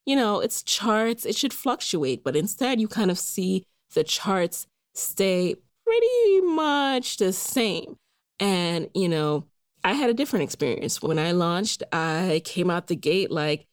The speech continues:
hitting, you know, within the top twenty, top thirty. And I realized that, hey,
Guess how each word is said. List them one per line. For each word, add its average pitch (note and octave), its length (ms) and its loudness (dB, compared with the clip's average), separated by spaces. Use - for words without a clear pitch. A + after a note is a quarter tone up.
hitting, F3 560 2
you F3 100 2
know, D#3 360 0
within E3 340 0
the D3 80 0
top D3+ 300 -2
twenty, F3+ 300 0
top E3+ 260 -4
thirty. F3 420 -2
And D3 340 -2
I E3+ 300 0
realized E3 640 0
that, D3+ 160 -2
hey, F3+ 340 0